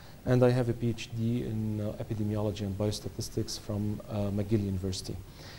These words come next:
Uh, I'm an associate professor working, uh, uh, at, uh, King Saud, uh, bin Abdulaziz University for Health Sciences in, uh, Riyadh, Saudi Arabia.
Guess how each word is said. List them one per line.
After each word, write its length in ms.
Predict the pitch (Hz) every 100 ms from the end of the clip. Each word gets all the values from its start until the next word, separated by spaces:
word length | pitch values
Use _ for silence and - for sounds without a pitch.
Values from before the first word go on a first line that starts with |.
| - -
Uh, 380 | 113 113 113 117
I'm 100 | 120
an 60 | 117
associate 380 | 110 135 - -
professor 440 | 113 139 135 180
working, 520 | 123 113 - 110 110 107
uh, 40 |
uh, 840 | 104 104 104 - 104 101 98 98 -
at, 260 | 101 - 104
uh, 40 |
King 160 | 101 107
Saud, 320 | - 98 104 104 104
uh, 220 | 101 98
bin 120 | 101
Abdulaziz 440 | 101 101 98 110
University 480 | 98 95 104 104 -
for 140 | 131 95
Health 200 | 101 101
Sciences 540 | 110 117 - 185 - -
in, 120 | 104 104
uh, 220 | 101 101 101 107
Riyadh, 240 | 110 113
Saudi 220 | - 104
Arabia. 380 | 95 101 135 190